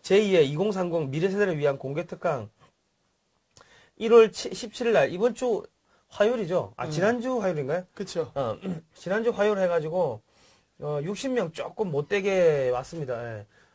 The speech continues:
Speaker 1: 와가지고 청년들이 앉아가지고 이렇게 이야기도 하고, 어, 이래 했는데, 음, 뭐 이때도 뭐 호응이 되게 좋았습니다. 아유, 청-, 청년들이 집에 갈 생각을 안 해가지고.
Speaker 2: 사람들 많았죠, 그때도.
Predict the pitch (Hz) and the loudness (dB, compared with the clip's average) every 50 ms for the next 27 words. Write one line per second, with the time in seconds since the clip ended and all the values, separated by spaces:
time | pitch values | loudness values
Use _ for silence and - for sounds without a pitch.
0 | _ - 135 151 170 165 147 156 165 170 151 143 - - - 170 180 190 180 175 | _ -4 -2 0 0 0 0 0 0 0 0 -2 -4 -8 -8 -6 -6 -4 -2 -2
1 | 160 160 180 175 175 156 147 139 139 135 139 143 139 135 - 135 123 120 92 117 | -2 -2 0 -2 -2 0 -2 -4 -4 -4 -4 -4 -4 -4 -6 -8 -8 -6 -6 -6
2 | 123 143 151 160 147 151 151 165 151 147 139 127 123 113 107 110 _ _ _ _ | -6 -6 -6 -8 -8 -6 -6 -4 -4 -2 -2 -2 -2 -2 -4 -8 _ _ _ _
3 | _ _ _ _ _ - 120 120 123 123 120 117 113 104 139 151 156 160 156 139 | _ _ _ _ _ -14 -10 -8 -6 -6 -4 -4 -6 -4 -4 -4 -4 -4 -6 -6
4 | 131 127 156 147 127 107 107 - _ _ _ _ _ _ _ _ _ - - - | -2 -2 -2 -2 -2 -4 -10 -16 _ _ _ _ _ _ _ _ _ -20 -20 -20
5 | - - 139 143 143 143 143 139 135 131 127 120 113 _ _ _ _ _ _ _ | -16 -14 -12 -10 -10 -8 -10 -10 -10 -12 -14 -16 -18 _ _ _ _ _ _ _
6 | _ _ _ _ _ _ _ _ _ _ _ _ - 156 160 - 202 208 214 196 | _ _ _ _ _ _ _ _ _ _ _ _ -6 -4 -4 -2 0 0 2 4
7 | 185 160 143 131 123 127 127 120 120 113 - - 180 190 202 202 - - 151 175 | 4 2 2 0 -2 -4 -2 -2 -4 -4 -4 -2 0 0 0 -2 -2 -4 -4 -2
8 | 180 165 147 127 131 127 117 113 123 120 - _ _ _ - - 190 - - - | -2 -2 -2 -4 -6 -8 -8 -6 -8 -8 -10 _ _ _ -20 -18 -18 -18 -18 -20
9 | - - - 185 190 208 180 170 135 - - 208 190 156 139 139 131 185 196 202 | -18 -12 -10 -8 -6 -6 -6 -6 -6 -8 -8 -8 -6 -6 -6 -6 -6 -6 -4 -4
10 | 196 170 147 127 123 127 123 113 120 127 156 147 117 92 92 _ _ - - 240 | -4 -4 -4 -6 -6 -6 -8 -8 -8 -6 -8 -8 -8 -10 -14 _ _ -8 -6 -6
11 | 240 240 233 185 156 160 175 185 180 208 156 165 151 - 160 139 139 139 | -4 -4 -6 -6 -6 -6 -6 -6 -6 -6 -6 -6 -8 -12 -12 -12 -12 -14